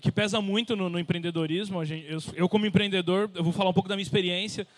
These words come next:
e, e como olhar pra esses três pontos, é, foi fundamental e, e muito importante pra,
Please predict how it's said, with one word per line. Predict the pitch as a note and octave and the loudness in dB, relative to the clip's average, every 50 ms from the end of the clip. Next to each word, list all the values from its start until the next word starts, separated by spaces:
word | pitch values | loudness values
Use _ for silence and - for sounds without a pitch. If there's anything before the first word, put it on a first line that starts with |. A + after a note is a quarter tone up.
| _ _ _ _ - | _ _ _ _ -10
e, | F3 F3+ - F3+ | -8 -4 -2 -2
e | F#3 | 2
como | - - G#3 G#3+ A3 A#3 A#3+ A#3 A3+ A3 G#3 G#3 F#3 | 4 4 4 6 4 2 2 2 2 2 2 2 2
olhar | G3 G3 G#3 G#3 G#3 | 2 4 4 2 2
pra | - G#3+ | 2 0
esses | - - G3+ | 0 -2 -6
três | - - F#3 G3 G3+ | -4 -2 -2 -2 -2
pontos, | - - F#3+ F#3 F#3+ G3 - - - - - | -2 -2 -2 -2 -2 -4 -8 -12 -16 -16 -10
é, | - F3 F3+ F3 E3+ E3+ E3+ E3 D#3+ D#3+ D#3+ - _ _ _ _ _ _ | -6 -4 -4 -4 -4 -4 -6 -8 -8 -10 -10 -14 _ _ _ _ _ _
foi | - - G3+ G3 | 0 4 4 4
fundamental | - A3 G#3 G#3 A3 G#3+ G#3 G3+ - - F#3+ G3 G#3+ A3 | 4 2 0 0 0 0 0 0 0 0 0 0 0 0
e, | A3 G#3+ G3 G3+ | -2 -4 -4 -6
e | |
muito | F#3+ G3 G3+ - G#3+ | -6 -6 -8 -10 -10
importante | F#3+ G#3 G3+ F3 - F#3 F3 F3+ - - F3+ | -10 -8 -8 -8 -8 -10 -10 -10 -12 -12 -12
pra, | - F#3 F3+ F3+ F3+ F3+ F3+ F3+ F3 | -8 -6 -4 -2 -2 -2 -2 -4 -6